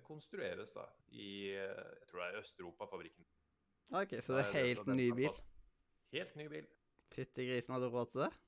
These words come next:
Speaker 1: Eh, så vidt det er.
Speaker 2: Ja. Eh, turte vel ikke å ha
Speaker 1: Ja.
Speaker 2: noe brukt bil nå i disse dager, vet du, siden det kan plutselig være bakterier der. Ja.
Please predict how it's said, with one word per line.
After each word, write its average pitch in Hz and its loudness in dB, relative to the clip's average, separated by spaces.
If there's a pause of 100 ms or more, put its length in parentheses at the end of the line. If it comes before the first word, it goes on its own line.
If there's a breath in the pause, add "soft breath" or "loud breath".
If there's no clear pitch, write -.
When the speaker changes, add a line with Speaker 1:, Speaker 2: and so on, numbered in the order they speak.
(640)
Speaker 1:
Eh, 117 2
så 165 -8
vidt 127 -6
det - -10
er. - -12 (1500)
Speaker 2:
Ja. 208 -2 (2500)
Eh, 120 0
turte 139 0
vel 135 6
ikke 131 2
å 127 2
ha 131 6
Speaker 1:
Ja. 120 4
Speaker 2:
noe 123 2
brukt 123 -2
bil 127 6
nå 127 6
i 123 8
disse 127 2
dager, 123 6
vet 120 4
du, 139 4
siden 123 6
det 123 8
kan 131 2
plutselig 131 -4
være 131 0
bakterier 139 0
der. 156 2
Ja. - -4